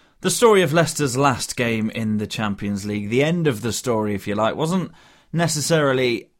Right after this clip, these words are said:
a happy ending, but it wasn't an unhappy ending either. I think everybody felt a sense of pride of what we'd achieved, a sense of pride in the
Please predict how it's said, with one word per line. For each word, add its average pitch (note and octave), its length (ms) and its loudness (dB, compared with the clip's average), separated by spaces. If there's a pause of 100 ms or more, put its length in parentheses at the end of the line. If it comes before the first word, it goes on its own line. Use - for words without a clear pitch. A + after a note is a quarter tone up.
(160)
a B2+ 120 -4
happy D#3+ 560 0
ending, G#2 420 -2
but B2 140 -2
it D#2+ 100 -6
wasn't C#3 460 -2 (320)
an C#3 140 -2 (100)
unhappy C3+ 520 0
ending B2+ 300 -2
either. G#2+ 260 -2
I G#2 60 -6
think A2 220 -6
everybody C3+ 400 -2
felt A#2+ 400 -2 (500)
a C3+ 80 0
sense B2 400 -2
of A2 240 -6
pride C#3+ 400 2
of A#2 140 0
what B2 180 0
we'd A#2 160 -2
achieved, C#3+ 640 -4
a A#2+ 60 -6
sense A#2+ 280 -6
of A2 140 -8
pride B2+ 320 0
in A#2 80 -2
the A2+ 300 -2